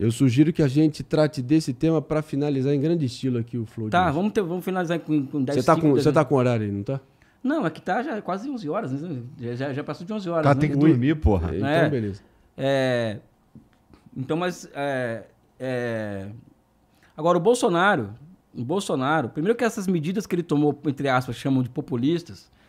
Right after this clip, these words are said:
Speaker 2: só aconteceu porque não, pelo, não foi o Bolsonaro que fez o Auxílio Brasil, foi, foi o, o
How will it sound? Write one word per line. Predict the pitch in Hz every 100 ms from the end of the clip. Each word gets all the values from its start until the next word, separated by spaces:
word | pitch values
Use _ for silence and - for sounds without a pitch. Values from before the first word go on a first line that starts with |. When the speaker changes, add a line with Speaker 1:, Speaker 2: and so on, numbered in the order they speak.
| _ _
Speaker 2:
só | - -
aconteceu | 170 190 185 180 - 170
porque | 175 - 208
não, | 165 196
pelo, | - 185
não | 170
foi | 160
o | 214
Bolsonaro | 214 170 185
que | 196
fez | 170 175 165
o | 170
Auxílio | 151 156
Brasil, | 160 185 170
foi, | 233 139 131
foi | 135 135
o, |
o | 147 123 117 107 98